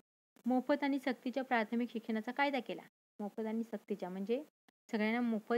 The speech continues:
शिक्षण भेटणार आणि सक्ती, शिक्षणाची, प्राथमिक शिक्षणाची सक्ती म्हणजे सर्वांनी प्राथमिक शिक्षण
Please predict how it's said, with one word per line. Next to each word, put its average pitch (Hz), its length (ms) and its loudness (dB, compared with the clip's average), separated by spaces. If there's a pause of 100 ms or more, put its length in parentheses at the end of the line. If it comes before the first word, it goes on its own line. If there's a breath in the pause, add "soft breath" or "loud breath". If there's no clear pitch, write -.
शिक्षण 220 360 -2
भेटणार 220 340 -2 (100)
आणि 226 220 2
सक्ती, - 480 -6
शिक्षणाची, 226 440 -2
प्राथमिक 226 400 0
शिक्षणाची 226 380 -2
सक्ती 233 200 -4
म्हणजे 202 200 -2
सर्वांनी 220 280 -2
प्राथमिक 220 440 0
शिक्षण 220 340 -2